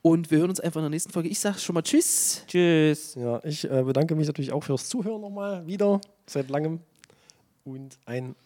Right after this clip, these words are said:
Speaker 3: schönen Tag.
Speaker 2: Wie höflich
Speaker 3: Abend,
Speaker 2: du bist.
Speaker 3: Nacht noch. Schlaft schön.
Speaker 2: Die sind schon lange weg.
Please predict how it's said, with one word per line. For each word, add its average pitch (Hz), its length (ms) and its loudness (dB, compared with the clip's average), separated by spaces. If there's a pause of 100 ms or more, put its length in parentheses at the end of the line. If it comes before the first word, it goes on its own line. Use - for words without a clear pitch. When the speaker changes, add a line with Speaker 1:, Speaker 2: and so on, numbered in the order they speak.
(120)
Speaker 3:
schönen 127 240 -4
Tag. 120 380 -2
Speaker 2:
Wie 127 120 -4
höflich 139 340 2
Speaker 3:
Abend, 120 200 4
Speaker 2:
du 120 40 2
bist. - 280 -10
Speaker 3:
Nacht 180 320 2
noch. 180 320 4 (560)
Schlaft 147 420 -2
schön. 156 300 4 (260)
Speaker 2:
Die - 80 -20
sind 113 120 -12
schon 110 120 -8
lange 110 200 -4
weg. 104 220 -10